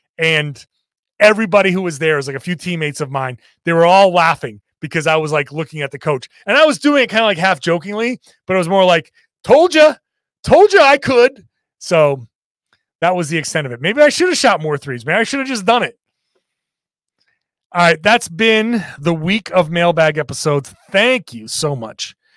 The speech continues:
for all the questions at john corrales dot com slash mailbag.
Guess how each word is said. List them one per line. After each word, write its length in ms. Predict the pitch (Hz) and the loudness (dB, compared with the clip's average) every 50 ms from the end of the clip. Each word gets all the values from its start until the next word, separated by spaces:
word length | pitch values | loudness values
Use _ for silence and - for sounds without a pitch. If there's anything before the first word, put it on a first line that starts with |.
| _ _ _ _ _ | _ _ _ _ _
for 140 | - 196 | -10 -2
all 280 | - 202 202 240 254 254 | 2 4 4 6 6 4
the 100 | 247 226 | 2 -2
questions 500 | - - 220 214 190 - 214 214 208 185 | -4 0 0 0 0 -2 -6 -8 -8 -6
at 460 | 160 151 151 151 151 151 - - - _ _ _ _ _ _ _ _ _ | -4 -2 0 0 0 -2 -4 -10 -20 _ _ _ _ _ _ _ _ _
john 320 | 113 - 165 180 190 208 202 | -8 -4 -2 0 0 0 -2
corrales 600 | - 202 196 185 175 170 170 175 175 - - - _ - 120 113 | -4 -4 -2 0 2 2 0 0 -2 -6 -8 -14 _ -20 -20 -8
dot 280 | - 160 165 180 180 - | -2 -2 0 0 -2 -4
com 460 | - 170 160 160 160 160 160 165 165 | -6 -4 -2 -2 -2 -2 -4 -6 -10
slash 840 | - - - - - - 143 127 131 131 143 165 185 226 233 - - | -14 -14 -12 -12 -10 -10 -10 -10 -6 -2 0 2 2 2 0 -2 -4
mailbag. 640 | 190 185 175 170 165 151 156 147 143 147 143 147 147 | -4 -2 0 0 0 0 0 -2 0 -2 -2 -4 -8